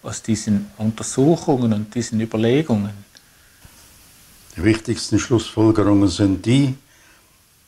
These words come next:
Speaker 2: dass die Ansichten der meisten Menschen und die Theorien der Kirchen falsch sind. Ich möchte vier Irrtümer erwähnen. Der erste Irrtum ist der,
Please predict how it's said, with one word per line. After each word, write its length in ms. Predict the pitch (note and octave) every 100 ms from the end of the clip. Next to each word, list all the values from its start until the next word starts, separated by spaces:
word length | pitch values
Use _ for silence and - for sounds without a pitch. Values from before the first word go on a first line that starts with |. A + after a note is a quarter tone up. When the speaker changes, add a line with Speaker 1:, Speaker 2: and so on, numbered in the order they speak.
| _ -
Speaker 2:
dass 440 | G#2+ G#2 - -
die 260 | G#2 G#2 -
Ansichten 720 | B2+ C3+ - A#2 - G#2 F#2+
der 120 | G2+
meisten 480 | G#2 A#2+ A#2+ - A#2
Menschen 540 | A2 G2+ - E2 D#2 - _ _ _ _ _ _ -
und 260 | A#2 G#2+ A#2
die 160 | A2
Theorien 580 | - A2 G#2 A#2 B2 A#2
der 140 | A2+
Kirchen 560 | G#2+ - C3+ A#2 A2 F2+ -
falsch 420 | G#2 G2+ - -
sind. 300 | F2 - - _ _ _ _ _ _ _ _ _ _ _ _ _ _ _ _ -
Ich 120 | D#2+
möchte 320 | A2+ - A#2
vier 460 | - C3 C#3 C3 A2 - -
Irrtümer 580 | - A#2+ A2 A#2+ A2 A2
erwähnen. 720 | A#2+ G#2 G2+ F#2+ F2 D#2+ D2+ _ _ _ _ _ _ _ _ _ _ _ -
Der 140 | G2
erste 420 | G#2+ B2+ - C3+
Irrtum 480 | A#2 A#2 A2+ B2+ A2
ist 220 | G2+ -
der, 360 | A2+ B2 B2+